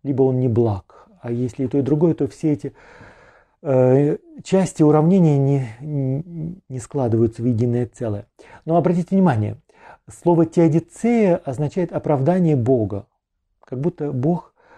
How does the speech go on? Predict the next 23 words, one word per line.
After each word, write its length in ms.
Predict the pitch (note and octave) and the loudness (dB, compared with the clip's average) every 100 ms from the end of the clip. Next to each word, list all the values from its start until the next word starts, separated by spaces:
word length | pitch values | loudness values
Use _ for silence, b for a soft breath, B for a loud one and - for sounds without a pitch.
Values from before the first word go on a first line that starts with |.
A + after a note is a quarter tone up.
| b - | b -14
что-то, 320 | - D#3 D3 | -8 -4 0
э, 440 | C3 C#3+ D3 C#3+ | 0 -2 -4 -6
в 60 | B2 | -6
чем-то 220 | D#3 C3+ | -6 -8
провинился, 600 | - C#3 D3 F#3+ F3+ - | -4 0 2 0 -2 -4
и 200 | B2 C#3+ | -4 -2
мы 140 | C#3 D3+ | -2 -4
пытаемся 400 | D3 D3+ C3 C#3+ | -6 -6 -2 -2
его 180 | B2+ | -2
оправдать. 560 | B2+ - A2+ G2 G2+ F#2 _ _ _ _ _ - | -4 -6 -10 -8 -8 -10 _ _ _ _ _ -12
Он 140 | C#3 | -10
оказался 360 | C3+ C3+ B2 C#3 | -6 -6 -6 -10
на 60 | |
скамье 260 | A#2+ C#3+ C#3 | -10 -6 -6
подсудимых, 540 | C3+ - D3 F#3+ E3+ B B B B | -8 -8 -2 -2 -2 B B B B
и 80 | C#3 | -8
вот 240 | C3 E3 | -6 -6
вдруг 300 | B2+ A#2+ B2+ | -6 -6 -6
кто-то 240 | - D3 D3 | -6 -4 -4
выступает 580 | D#3+ A#2+ - D3+ C3+ B2+ | -4 -10 -10 -8 -8 -2
в 60 | |
роли 180 | C#3 C3 | -2 0
адвокатов. 880 | C3 C3 A#2 A#2+ A2+ G#2+ G#2+ - | -2 -2 -4 -4 -8 -12 -14 -20